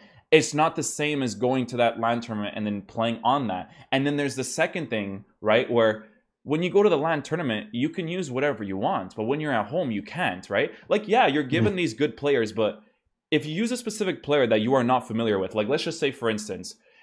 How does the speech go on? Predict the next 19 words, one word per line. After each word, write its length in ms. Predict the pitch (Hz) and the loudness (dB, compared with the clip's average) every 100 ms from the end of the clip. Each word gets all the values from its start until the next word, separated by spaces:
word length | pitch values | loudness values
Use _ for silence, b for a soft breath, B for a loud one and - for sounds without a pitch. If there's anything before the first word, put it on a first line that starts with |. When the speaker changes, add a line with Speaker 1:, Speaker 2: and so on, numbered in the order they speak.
| b | b
Speaker 1:
instead 320 | 131 131 165 | -2 0 0
of 120 | 170 | 2
using 460 | 151 139 147 135 - | 0 0 -2 -4 -8
Pele 520 | - 131 113 92 90 - | 0 2 2 0 -4 -2
as 140 | 110 110 | 0 0
a 40 | |
left 320 | 98 110 - | 2 2 2
mid 180 | 104 95 | -2 -2
or 100 | 95 | 0
a 60 | 95 | 2
left 260 | 107 117 - | 2 0 -4
cam, 260 | 92 90 - b | -8 -8 -16 b
you 180 | 101 117 | -2 0
wanna 200 | 123 127 | 2 2
use, 560 | 113 113 113 110 110 - b b - | 0 0 0 -2 -6 -16 b b 4
uh, 360 | 110 104 95 107 | 6 8 6 4
Ronaldinho. 720 | 139 120 117 127 98 87 98 | 2 2 2 0 0 -4 2
But 120 | 139 | 4
apparently, 800 | 123 - 180 226 127 107 101 - | 4 2 -2 0 0 0 -2 -6